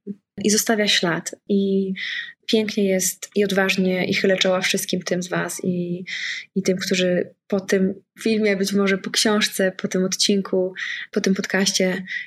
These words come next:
będziecie mieli gotowość, żeby się zbliżyć o milimetr w tamtą stronę. Ja w ogóle mnie przyciągają ludzie, którzy opowiadają też swoje historie,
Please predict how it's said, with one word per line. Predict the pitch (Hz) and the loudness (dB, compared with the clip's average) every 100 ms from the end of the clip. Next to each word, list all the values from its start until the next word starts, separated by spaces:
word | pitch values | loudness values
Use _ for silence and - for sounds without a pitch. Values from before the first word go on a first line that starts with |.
| - | -4
będziecie | 185 180 - 196 | 0 2 2 2
mieli | 190 175 | 2 0
gotowość, | 185 - 185 180 185 196 | 0 0 0 2 0 0
żeby | 190 185 | 0 2
się | - | 0
zbliżyć | 175 196 190 185 - | 0 2 2 2 2
o | 214 | 2
milimetr | 208 208 185 - | 2 2 2 0
w | - | -4
tamtą | 165 165 165 | -4 -4 -6
stronę. | - - - 190 _ - - - - - | -4 -6 -6 -16 _ -14 -12 -12 -12 -2
Ja | 240 254 | 0 0
w | |
ogóle | 277 277 | 0 2
mnie | 233 | 2
przyciągają | 202 214 208 202 226 | 0 0 2 2 2
ludzie, | 202 196 208 | 2 2 0
którzy | - 175 | 0 0
opowiadają | 170 - 180 180 | 0 0 2 2
też | 175 185 | 2 0
swoje | - 175 175 | 2 0 0
historie, | - - 165 - - | -2 -2 -2 -2 -4